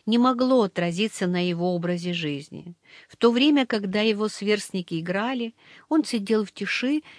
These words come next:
и старался приобрести знания. А от природы был очень смышлёным ребёнком.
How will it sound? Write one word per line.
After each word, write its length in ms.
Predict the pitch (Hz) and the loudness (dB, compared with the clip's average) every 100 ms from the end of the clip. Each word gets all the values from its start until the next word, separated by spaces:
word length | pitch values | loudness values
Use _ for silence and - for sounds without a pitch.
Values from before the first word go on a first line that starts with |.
| _ | _
и 80 | 202 | -8
старался 640 | - 214 233 269 - 247 | -4 -4 -2 -4 -4 -6
приобрести 840 | 208 190 175 175 170 - 208 214 - _ _ - | -2 -2 -2 -4 -8 -8 -6 -6 -8 _ _ -16
знания. 760 | 156 156 151 143 143 147 170 - _ _ _ _ _ _ _ _ _ _ _ _ - - - | -6 -6 -4 -8 -12 -14 -16 -20 _ _ _ _ _ _ _ _ _ _ _ _ -20 -20 -2
А 160 | 208 | 2
от 140 | 240 - | 2 0
природы 680 | 233 247 269 359 208 156 175 - _ | 2 4 4 2 0 -4 -8 -20 _
был 200 | 208 240 | 4 6
очень 280 | 339 370 339 | 4 2 0
смышлёным 680 | - 262 - 226 233 262 226 | 2 2 2 2 2 2 0
ребёнком. 800 | 214 165 151 131 - 156 170 | -2 -2 -4 -4 -8 -12 -14